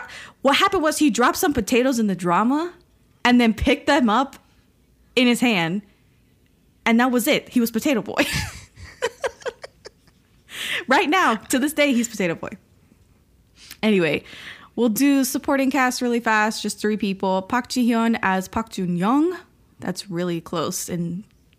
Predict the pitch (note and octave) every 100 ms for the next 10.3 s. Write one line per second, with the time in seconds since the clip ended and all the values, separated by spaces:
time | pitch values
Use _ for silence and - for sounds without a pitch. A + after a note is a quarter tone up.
0 | - A3 G#3+ B3 C#4+ C#4 A3 G3 F#3 F3+
1 | E3+ D#3 D#3 - - - - - - -
2 | - - - - B3+ B3 A#3 G#3 G#3 G#3
3 | G3+ G3+ F#3+ - - F#3 A#3 A#3+ - G#3
4 | G3+ G3+ F#3 - F#3 G3 F#3 F#3 F3 D#3+
5 | D#3+ G#3 D4 C#4+ - F3 G3 G3+ A#3+ G#3+
6 | - G#3 G#3 G3 F#3 - _ - F#3 G3+
7 | F#3 F3+ F3 F3 G3+ G#3 G#3 F#3 F3 F3
8 | F#3+ G3 - G3 F#3+ F#3+ - F3 F#3 G#3
9 | G#3+ - E3 - F#3+ F#3 E3 D3+ G3+ C4+
10 | C#4+ -